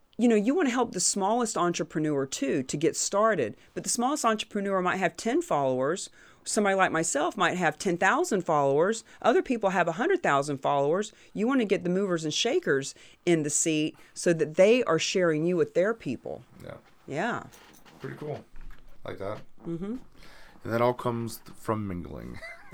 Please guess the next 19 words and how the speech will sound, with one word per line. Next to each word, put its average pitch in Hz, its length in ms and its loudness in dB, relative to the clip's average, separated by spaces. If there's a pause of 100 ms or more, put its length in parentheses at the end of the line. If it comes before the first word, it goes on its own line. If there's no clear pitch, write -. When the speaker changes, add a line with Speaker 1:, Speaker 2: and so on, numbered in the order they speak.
(400)
Speaker 1:
Well, 311 140 6
it 294 80 6
all 294 140 4
comes 302 220 0
from 254 140 0
mingling. 254 360 2
It - 100 -10
all 277 100 0
comes - 240 -8
from 277 160 -2
being 226 180 0
strategic. 175 880 -4 (160)
Speaker 2:
Yeah. - 200 -8 (180)
Speaker 1:
Like 180 180 0
thinking 240 380 0
a 202 60 0
few 202 260 -6
steps - 380 -2
ahead. 147 560 -2